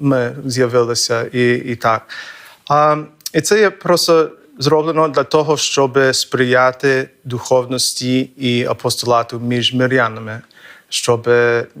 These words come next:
активізувати мирян в церкві і, і, і не тільки активізувати, пере-, але також дати їм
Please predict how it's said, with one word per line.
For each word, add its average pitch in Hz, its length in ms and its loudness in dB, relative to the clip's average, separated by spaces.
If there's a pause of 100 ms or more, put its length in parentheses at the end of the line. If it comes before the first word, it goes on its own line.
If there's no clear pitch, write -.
(180)
активізувати 123 840 -2
мирян 123 600 -2
в - 60 -12
церкві 123 600 -2 (120)
і, 120 440 2 (540)
і, 127 100 -2
і 131 260 -6
не 139 160 2
тільки 123 480 -2 (580)
активізувати, 123 720 -2
пере-, 120 260 0 (200)
але 120 260 0
також 120 400 -4
дати 120 300 0
їм 123 340 0